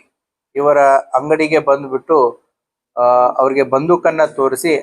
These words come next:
ಅಂಗಡಿಯಲ್ಲಿ ಇದ್ದಂತಹ ಏನು ಎರಡ್ನೂರ ಐದು ಗ್ರಾಂ ಬೆಳ್-, ಬಂಗಾರ ಮತ್ತೆ ಸುಮಾರು ಒಂದು ಕೆಜಿ ಬೆಳ್ಳಿ ಆಭರಣಗಳನ್ನ, ಆ, ದೋಚ್ಕೊಂಡು ಹೋಗಿರ್ತಾರೆ.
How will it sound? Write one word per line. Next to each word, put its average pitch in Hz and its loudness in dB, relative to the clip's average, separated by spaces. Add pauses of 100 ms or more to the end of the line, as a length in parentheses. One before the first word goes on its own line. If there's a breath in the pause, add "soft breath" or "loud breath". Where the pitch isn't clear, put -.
(140)
ಅಂಗಡಿಯಲ್ಲಿ 160 2
ಇದ್ದಂತಹ 151 0 (640)
ಏನು 139 -4 (640)
ಎರಡ್ನೂರ 143 0
ಐದು 151 0
ಗ್ರಾಂ 143 -2 (180)
ಬೆಳ್-, 135 -6
ಬಂಗಾರ 135 2 (340)
ಮತ್ತೆ 127 -4
ಸುಮಾರು 135 -2
ಒಂದು 147 -2
ಕೆಜಿ 151 0
ಬೆಳ್ಳಿ 135 0
ಆಭರಣಗಳನ್ನ, 131 0 (800)
ಆ, 117 -2
ದೋಚ್ಕೊಂಡು 139 -2
ಹೋಗಿರ್ತಾರೆ. 131 -2